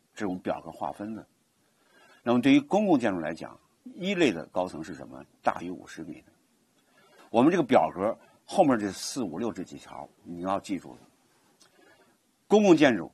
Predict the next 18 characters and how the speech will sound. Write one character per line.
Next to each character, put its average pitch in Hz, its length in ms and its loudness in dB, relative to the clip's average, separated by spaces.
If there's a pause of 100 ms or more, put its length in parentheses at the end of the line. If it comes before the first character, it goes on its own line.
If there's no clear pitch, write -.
(140)
高 160 180 10
度 143 140 2
大 117 240 2
于 131 80 2
五 101 120 -4
十 98 140 -8
米 120 140 2
的 76 100 -10
为 85 140 -8
一 107 160 -4
类 107 240 -8
高 78 160 -8
层， 78 200 -20 (440)
而 104 160 -6
下 135 260 4
面 98 100 -4
这 82 140 -8
个 - 180 -20